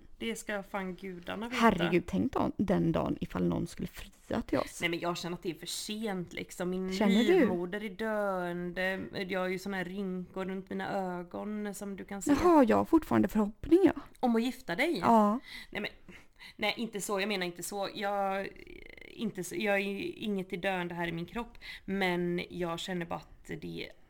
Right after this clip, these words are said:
Speaker 1: är, jag vet inte. Jag tycker bara
Speaker 2: Nej.
Speaker 1: det verkar liksom betyda problem.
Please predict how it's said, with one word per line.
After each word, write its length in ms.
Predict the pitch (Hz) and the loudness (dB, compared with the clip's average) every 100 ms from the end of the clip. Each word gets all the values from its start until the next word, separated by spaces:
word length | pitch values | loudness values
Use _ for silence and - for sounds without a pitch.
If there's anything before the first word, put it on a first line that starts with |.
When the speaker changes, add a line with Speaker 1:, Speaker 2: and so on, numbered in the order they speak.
| - - | -20 -12
Speaker 1:
är, 600 | 170 160 156 165 160 202 | -10 -10 -12 -12 -10 -10
jag 80 | |
vet 100 | 233 | -8
inte. 320 | 359 - - 185 - | -8 -4 -6 -6 -10
Jag 100 | - 254 | -10 -8
tycker 180 | 262 | -2
bara 120 | 294 254 | 6 8
Speaker 2:
Nej. 100 | 233 | 8
Speaker 1:
det 60 | |
verkar 340 | 208 196 208 202 | 4 2 -2 -2
liksom 440 | 180 190 190 - - - - - - 180 - | -4 -6 -8 -10 -16 -20 -20 -20 -16 -12 -10
betyda 360 | 196 196 175 | -8 -6 -8
problem. 760 | - 180 170 214 302 185 196 | -8 -12 -10 -8 -6 -6 -4